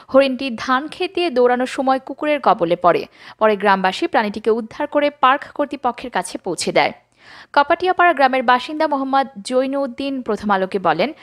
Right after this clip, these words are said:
রোববার দুপুরে বারোটার দিকে হঠাৎ ধান ক্ষেতের আইলে হরিণটিকে দেখা যায়।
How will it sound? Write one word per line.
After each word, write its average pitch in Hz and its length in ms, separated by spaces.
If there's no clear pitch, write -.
রোববার 247 400
দুপুরে 285 320
বারোটার 233 420
দিকে 240 320
হঠাৎ 190 380
ধান 226 280
ক্ষেতের 254 380
আইলে 180 340
হরিণটিকে 214 500
দেখা 165 280
যায়। 160 200